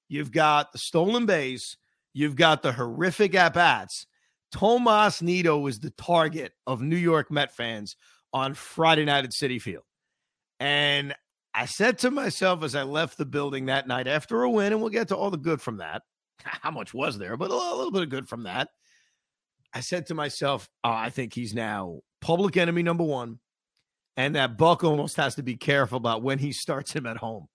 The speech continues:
because every fan base, you see this across town with the Yankees, every fan base needs a target. And sometimes that target is fair and sometimes that target is unfair. Nido, it, I, I, I stand by this,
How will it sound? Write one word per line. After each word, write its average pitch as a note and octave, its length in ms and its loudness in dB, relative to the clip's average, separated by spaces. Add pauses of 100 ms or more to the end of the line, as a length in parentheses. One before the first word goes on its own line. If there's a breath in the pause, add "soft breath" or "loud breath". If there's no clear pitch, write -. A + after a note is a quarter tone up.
(360)
because D#3 640 0
every D#3 320 4
fan E3+ 360 2
base, A2 280 -6
you B2+ 80 -8
see D3+ 180 -2
this E3 380 -6
across C#3+ 380 -4
town D3+ 240 0
with B2+ 100 -2
the C#3 80 -6
Yankees, D#3+ 480 -4 (560)
every C#3+ 260 0
fan F3+ 420 0
base D3+ 300 -4
needs C3 220 -4
a G#2+ 60 -10
target. G2 480 -4 (560)
And - 120 -10
sometimes C#3+ 500 0
that C3 200 -2
target B2+ 320 0
is F#2+ 100 -10
fair E3 440 -2
and C#3+ 100 -8
sometimes B2 440 -6
that A#2 140 -4
target A2 320 -4
is G2+ 180 -8 (120)
unfair. F#2+ 400 -6 (880)
Nido, G3 640 6
it, D3+ 240 -4 (560)
I, B2+ 80 -8 (260)
I, C#3+ 220 0
I C#3+ 80 0
stand D#3+ 340 2
by C#3 120 4
this, A#2 280 -8